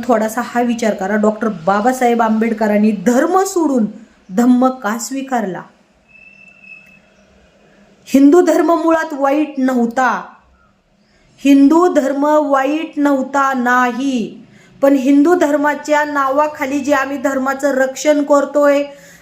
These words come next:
धर्माच्या चाली, रीती, रूढी ह्याचं रक्षण करतोय म्हणून जी गोरगरिबावर अन्याय करत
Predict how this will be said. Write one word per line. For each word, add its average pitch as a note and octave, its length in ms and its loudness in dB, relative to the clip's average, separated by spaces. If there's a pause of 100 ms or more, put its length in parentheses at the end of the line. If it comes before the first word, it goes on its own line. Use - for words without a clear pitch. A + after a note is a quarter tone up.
धर्माच्या C#4+ 520 -2
चाली, D4 560 -4
रीती, D4 380 0
रूढी D4 760 2 (480)
ह्याचं C4 240 2
रक्षण C#4+ 560 -2
करतोय F#4 400 0
म्हणून F4+ 400 0
जी F4 80 0
गोरगरिबावर D#4+ 880 -2
अन्याय A#3 460 -4
करत G#3 280 -8